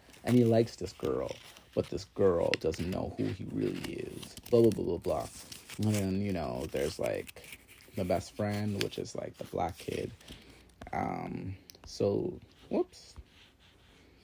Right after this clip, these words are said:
The cast is Bailey Mason, which is, like, kind of the, the main girl. I don't know.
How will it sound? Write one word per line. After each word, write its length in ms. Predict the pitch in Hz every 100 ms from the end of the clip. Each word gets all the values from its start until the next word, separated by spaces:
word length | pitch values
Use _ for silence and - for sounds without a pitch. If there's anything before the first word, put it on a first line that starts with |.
| - - - - -
The 80 | -
cast 580 | 95 113 107 104 110 -
is 1000 | - 87 87 - 50 - - - - - - - - - - - - - 107
Bailey 360 | 107 104 95
Mason, 800 | 92 107 117 - 120 110 113 113 117
which 160 | -
is, 160 | 95 82
like, 360 | 82 76 - - - - - - - - - - - - - -
kind 260 | - 101 98
of 180 | 95 -
the, 440 | - - - - - - - - - - - - - - -
the 80 | -
main 180 | 98 98
girl. 220 | 95 - -
I 40 | 123
don't 100 | 269
know. 340 | 339 202 -